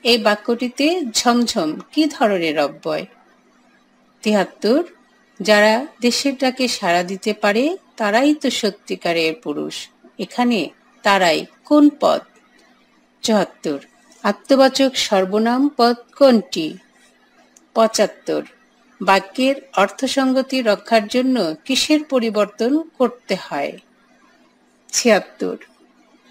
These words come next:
সামীপ্যবাচক সর্বনাম কোনগুলো?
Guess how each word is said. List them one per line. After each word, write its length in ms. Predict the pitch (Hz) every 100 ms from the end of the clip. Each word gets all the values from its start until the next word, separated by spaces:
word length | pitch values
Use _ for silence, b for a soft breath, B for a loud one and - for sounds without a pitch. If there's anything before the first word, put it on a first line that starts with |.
| _ _ -
সামীপ্যবাচক 960 | - 220 233 269 - 294 285 285 277 277
সর্বনাম 800 | - 180 185 196 220 233 180 196 -
কোনগুলো? 600 | 294 285 233 175 147